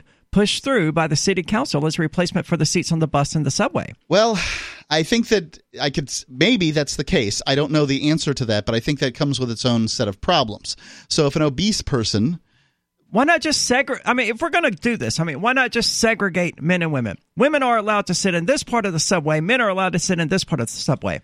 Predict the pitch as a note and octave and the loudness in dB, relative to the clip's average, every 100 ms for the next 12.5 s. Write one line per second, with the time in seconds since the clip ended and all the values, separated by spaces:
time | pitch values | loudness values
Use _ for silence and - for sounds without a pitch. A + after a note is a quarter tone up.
0 | _ D3+ D#3 F#3 D3+ D3+ C#3+ - - - | _ -2 2 0 0 -4 -4 -2 -4 -2
1 | C#3 C3+ B2+ C3+ B2+ C3 B2+ B2+ B2 A#2 | 0 2 0 -2 -4 -2 0 0 0 0
2 | - A#2 G#2+ A2 A2 G#2+ G#2 A#2 F#2 - | -2 -2 -2 -2 0 -2 -2 -4 -4 -4
3 | A#2+ G#2 - G2 G2 F#2+ G2 G2 G2+ F#2 | -4 -4 -2 0 0 -2 -2 -2 -4 -4
4 | F2+ E2 A#3+ D#4+ D#4+ - D4+ C4 A#3 D4+ | -4 0 2 2 0 2 2 2 -2 -2
5 | E4+ F#4 A#3 D3 - A#3+ C#4 C4+ C4+ C4+ | 0 0 0 0 2 2 2 2 0 0
6 | B3 G#3+ A3+ G#3+ - G#3 - D4+ D#4+ A3 | -4 -2 -2 -2 0 -2 0 -2 -2 0
7 | G#3 A3 G#3+ G3 E3+ F3 F3+ - D4+ F3+ | 0 0 0 0 0 0 0 0 0 0
8 | G3+ - - B3 B3+ A3 G3 F#3+ - G3+ | 0 0 0 0 0 0 0 -2 -2 -2
9 | - - - C4+ F#3+ G3 F3+ F3 F#3+ F3+ | 0 -2 2 2 2 0 0 0 0 0
10 | E3+ F3 D#3 C#4+ B3 F3 G3 E3+ E3+ - | -2 -2 0 0 2 0 -2 -2 -2 0
11 | F3+ F3 - B3 E4 G#3+ F2+ C#3+ B2 B2 | 2 0 0 -2 -2 -4 -2 -2 -2 -2
12 | - C#3 A2+ D#2 | 0 0 -2 -6